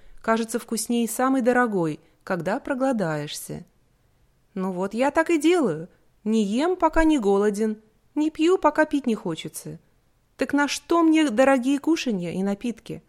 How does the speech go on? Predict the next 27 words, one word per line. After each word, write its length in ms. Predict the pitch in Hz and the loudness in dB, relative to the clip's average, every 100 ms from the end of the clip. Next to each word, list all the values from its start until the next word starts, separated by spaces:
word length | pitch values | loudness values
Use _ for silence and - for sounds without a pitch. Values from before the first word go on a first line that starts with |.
| _ _ _ _ _ _ | _ _ _ _ _ _
Мне 180 | 240 269 | -4 -2
простое 680 | 262 277 - - 320 285 - | 0 -2 0 0 4 4 2
вкуснее 500 | - 208 - 220 226 | -2 -4 0 2 2
дорогих. 560 | 208 226 226 226 262 - _ _ _ _ _ _ _ _ _ _ - | 4 2 2 0 -6 -10 _ _ _ _ _ _ _ _ _ _ -4
А 160 | 214 | -2
об 100 | 240 | 2
одежде 400 | 285 277 381 381 | 2 2 0 0
скажу 380 | 214 - 214 175 | -4 -4 -4 -6
тебе, 420 | - 196 220 247 240 _ _ _ _ _ _ | -8 -6 -4 -4 -8 _ _ _ _ _ _
что 200 | - 226 | -4 0
никакой 560 | 233 269 311 302 294 277 | 0 0 -2 0 0 2
другой 360 | 269 240 285 | 0 0 2
мне 180 | 277 269 | 4 4
не 120 | 269 | 4
нужно. 540 | 233 175 170 170 165 175 _ _ _ _ _ _ _ _ _ _ - | 2 0 -4 -8 -10 -14 _ _ _ _ _ _ _ _ _ _ -6
Ты 140 | 269 | -2
знаешь, 460 | 262 302 359 214 233 | 0 0 0 -2 -4
у 20 | |
людей 320 | 220 214 269 | -2 -2 -2
две 260 | 202 277 349 | 0 0 0
одежды. 540 | 208 175 165 - 175 - _ _ - | -2 -4 -4 -8 -16 -16 _ _ -4
Одна 360 | 196 226 269 | -2 0 2
на 180 | 285 359 | 2 2
зиму, 320 | 392 202 156 - - | 2 -2 -4 -10 -12
другая 420 | 196 214 240 311 | -4 0 2 2
на 160 | 262 165 | 0 -2
лето, 400 | 165 180 180 | -4 -6 -12